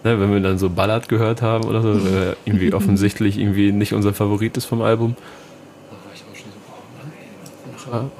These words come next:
Speaker 1: hoffentlich wird's keine sechs, ey, das will ich ihm nicht antun." So,
Speaker 2: Ja,
Speaker 1: ne?
Speaker 2: ja.
Speaker 1: Weil, aber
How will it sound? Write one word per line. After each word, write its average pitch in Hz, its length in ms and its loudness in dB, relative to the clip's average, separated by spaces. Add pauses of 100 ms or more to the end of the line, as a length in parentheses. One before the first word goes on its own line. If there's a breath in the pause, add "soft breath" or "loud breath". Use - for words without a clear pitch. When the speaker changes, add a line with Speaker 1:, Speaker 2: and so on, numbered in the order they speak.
Speaker 1:
hoffentlich 127 400 0
wird's 131 180 0
keine 123 240 2
sechs, 127 320 2
ey, 113 160 2
das 110 180 4
will 120 140 4
ich 120 80 2
ihm 120 160 6
nicht 117 220 4
antun." 110 400 4
So, - 80 2
Speaker 2:
Ja, - 140 6
Speaker 1:
ne? 101 300 2
Speaker 2:
ja. 104 160 -2
Speaker 1:
Weil, 104 260 2 (520 loud breath)
aber 101 300 2